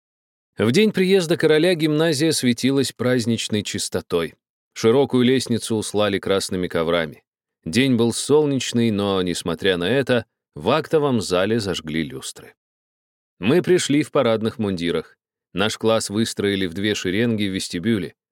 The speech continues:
Сбоку стоял Субоч с маленькой шпагой, засунутой в карман вицмундира. Над карманом блестел только тонкий золотой эфес.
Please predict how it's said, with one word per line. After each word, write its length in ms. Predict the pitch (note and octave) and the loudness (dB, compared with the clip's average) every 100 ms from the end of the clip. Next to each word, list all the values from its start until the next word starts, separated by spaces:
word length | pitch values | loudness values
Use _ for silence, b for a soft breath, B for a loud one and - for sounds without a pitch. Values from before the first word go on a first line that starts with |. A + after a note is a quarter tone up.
| _ _ - | _ _ -6
Сбоку 600 | A#2 F2 A#2+ D#3+ E3+ D#3 | -4 0 2 2 0 -6
стоял 420 | - F2+ F#2+ F2+ | -2 0 2 0
Субоч 580 | - D#2 A#2 C#3+ - - | -4 -4 -2 -2 -6 -14
с 140 | - G2+ | -10 -2
маленькой 480 | A2 G#2+ G2 G2+ | 0 0 -4 -6
шпагой, 580 | F#2 - G#2 G#2 G#2+ A2 _ _ _ - | -6 -4 -2 0 -2 -4 _ _ _ -8
засунутой 680 | F2 G#2+ A#2+ C3 B2 A2+ A2 | -2 0 0 0 0 0 -2
в 80 | - | 0
карман 420 | G#2 G2+ G2+ G2+ | -2 0 -2 -2
вицмундира. 760 | G2 - F#2+ G2 E2+ E2 D#2+ - _ _ _ _ - | -4 -6 -6 -6 -4 -2 -4 -6 _ _ _ _ -6
Над 160 | F2 F2+ | -4 0
карманом 580 | A2+ A2+ B2+ C#3+ C#3+ | 0 2 2 0 0
блестел 440 | A#2 A#2+ - B2+ B2+ | 2 0 0 -2 -2
только 380 | - A#2 - A2 | -2 -2 -2 -2
тонкий 420 | C3 C3 A2 A2+ | 0 -2 0 -2
золотой 460 | F#2+ G2+ F#2 G#2 | -2 -2 0 -2
эфес. 400 | F#2+ G2+ F2+ - | -2 -2 -4 -4